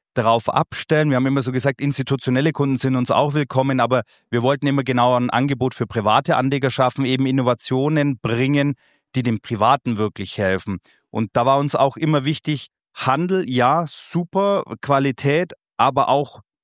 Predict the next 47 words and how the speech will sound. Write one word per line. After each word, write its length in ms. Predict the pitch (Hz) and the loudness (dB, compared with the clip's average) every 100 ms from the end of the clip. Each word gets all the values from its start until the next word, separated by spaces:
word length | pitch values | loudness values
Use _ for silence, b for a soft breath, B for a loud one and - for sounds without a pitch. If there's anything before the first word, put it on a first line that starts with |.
| - | -2
Bildung. 440 | 135 139 110 98 | 0 2 0 -2
Das 120 | 113 | -4
Thema 300 | - 143 160 | -2 0 0
Finanzbildung 680 | 143 131 143 156 - 151 147 | 0 0 0 -2 -4 -2 0
haben 120 | 139 | 0
wir 80 | 143 | 0
schon 220 | - 135 | -2 -4
sehr 240 | 123 135 147 | -2 0 0
lange 300 | 139 175 156 | 0 0 0
auf 220 | 156 - | 0 -2
der 140 | 160 147 | -4 -2
Uhr, 200 | 160 170 b b b | 0 -2 b b b
haben 140 | 120 | -4
früher, 340 | 123 151 151 143 - _ _ | -2 0 2 0 -2 _ _
äh, 140 | 76 | -8
sehr 300 | 104 - 143 | -6 -2 -2
viele 420 | 143 139 135 135 127 _ _ - | -2 -2 0 0 -2 _ _ -12
Privatanlegerseminare, 1400 | - 143 123 160 160 165 165 165 147 151 151 147 139 156 | -4 0 2 2 0 0 0 -2 -2 0 0 2 2 2
hieß 320 | 151 165 156 | 0 0 -2
es 120 | 156 - | -6 0
damals, 460 | 147 156 143 - | 0 2 -2 -2
gegeben. 540 | 147 135 147 151 151 131 | -6 -4 -2 -2 -4 -4
Das 160 | 117 | -4
war 140 | - 139 | 0 2
natürlich 280 | 135 143 143 | 2 0 2
noch 180 | 143 | 0
zu 120 | - 135 | 0 0
einer 140 | 135 | 0
Zeit, 320 | - 127 139 | 2 2 2
wo 100 | 127 | 0
YouTube 540 | 123 139 151 156 147 123 | 0 0 0 -2 -2 0
und 160 | 120 | 2
Webinare 500 | 123 120 120 117 135 | 0 0 0 2 2
und 140 | 135 120 | 2 2
alles 240 | 131 123 | 2 0
Mögliche 280 | 135 120 123 | -2 -2 -2
nicht 220 | 151 - | -2 -4
so 100 | 160 | 0
waren, 140 | 139 | 0
aber 80 | 135 | 0
es 140 | 135 - | -2 0
war 120 | 143 | 0
schon 180 | 139 135 | 0 -4
immer 280 | 151 165 | 0 -2
wichtig 320 | 151 160 180 156 | -2 -4 -8 -4
für 140 | 170 | -2
uns. 300 | 156 170 180 | 0 0 -2